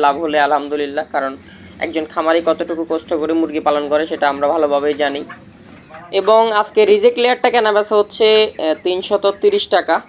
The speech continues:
তিনশত তিরিশ টাকা রিজেক্ট লেয়ারটা কেনা বেচা হচ্ছে। কিছু কিছু এলাকায় রিজেক্ট লেয়ার যেটা লেয়ার ফুলেট ওটা তিনশত চল্লিশ টাকা মতো কেনা বেচা হচ্ছে, এবং, আহ, ব্রাউন ককটা কেনা বেচা হচ্ছে আপনার, আহ, দুইশত নব্বই টাকা,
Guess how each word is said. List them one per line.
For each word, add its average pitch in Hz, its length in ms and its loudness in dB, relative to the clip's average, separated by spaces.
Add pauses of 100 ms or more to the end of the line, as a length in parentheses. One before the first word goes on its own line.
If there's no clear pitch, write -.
(120)
তিনশত 175 300 -4 (120)
তিরিশ 202 280 -2
টাকা 190 180 -2
রিজেক্ট 165 320 -4
লেয়ারটা 170 260 -2
কেনা 170 240 -2
বেচা 170 260 -4
হচ্ছে। 202 240 -4 (280)
কিছু 165 200 -8
কিছু 165 180 -6 (100)
এলাকায় 165 360 0 (640)
রিজেক্ট 175 340 0
লেয়ার 190 180 4
যেটা 180 280 0 (180)
লেয়ার 185 220 2
ফুলেট 214 480 0 (140)
ওটা 160 220 -2
তিনশত 175 320 -4 (140)
চল্লিশ 214 340 2
টাকা 175 180 0 (220)
মতো 170 180 -4
কেনা 165 260 0
বেচা 165 220 -2
হচ্ছে, 175 220 -6 (220)
এবং, 156 220 -2 (100)
আহ, - 760 -10 (100)
ব্রাউন 180 260 2 (120)
ককটা 220 360 0
কেনা 220 220 2
বেচা 196 260 2
হচ্ছে 196 160 -8 (100)
আপনার, 185 380 0
আহ, 147 320 -4 (100)
দুইশত 160 360 -4 (240)
নব্বই 165 280 -2
টাকা, 160 260 0